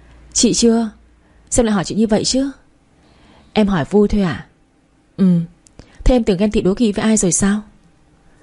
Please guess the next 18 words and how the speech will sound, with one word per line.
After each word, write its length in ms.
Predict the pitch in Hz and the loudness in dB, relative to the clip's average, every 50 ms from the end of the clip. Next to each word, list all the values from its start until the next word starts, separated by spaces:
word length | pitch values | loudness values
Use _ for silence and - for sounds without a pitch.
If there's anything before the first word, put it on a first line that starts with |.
| _ _ - - - - - | _ _ -20 -20 -18 -8 -4
Dạ 220 | 180 196 202 143 | -2 -2 -2 -2
có 280 | 104 - 170 151 160 170 | -4 -6 -6 -6 -6 -6
chứ 140 | 170 - 247 | -6 -6 -6
ạ. 260 | 220 165 165 143 - - _ _ _ _ _ _ _ - - | -6 -6 -8 -10 -12 -16 _ _ _ _ _ _ _ -8 -2
Từ 100 | - 202 | 0 2
bé 120 | 175 175 165 | 2 2 2
tới 160 | - 202 208 | 2 0 0
giờ 360 | - - 202 170 156 147 143 - _ _ _ _ _ _ - - | 0 0 -2 -2 -2 -4 -6 -8 _ _ _ _ _ _ -4 0
luôn 140 | 233 226 220 | 0 0 2
có 80 | 254 | 2
một 140 | 247 208 - | 0 0 0
người 200 | 185 180 156 143 | -2 -2 -2 -2
khiến 200 | - - 180 - | -2 -4 -4 -2
em 220 | - 208 214 202 | 0 0 0 0
cực 180 | 202 - 196 - | 0 -2 -2 0
kỳ 140 | - 160 143 | 0 0 0
ghen 220 | - 208 220 208 | 2 0 0 0
tị 260 | 208 - 190 151 - | 2 2 0 0 0